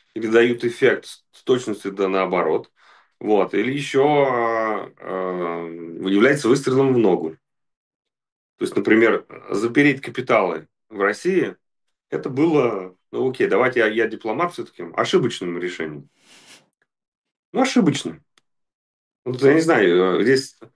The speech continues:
а, щас точно не помню, но, грубо говоря, Россия примерно зарабатывает в районе, там,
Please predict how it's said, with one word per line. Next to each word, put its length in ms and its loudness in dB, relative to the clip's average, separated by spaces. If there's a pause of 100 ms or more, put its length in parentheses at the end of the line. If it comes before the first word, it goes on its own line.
(360)
а, 260 4
щас 200 0
точно 300 2
не 120 4
помню, 300 4
но, 100 0
грубо 220 2
говоря, 200 2
Россия 440 2
примерно 460 -2
зарабатывает 680 -2 (480)
в 100 -6
районе, 360 2
там, 400 -4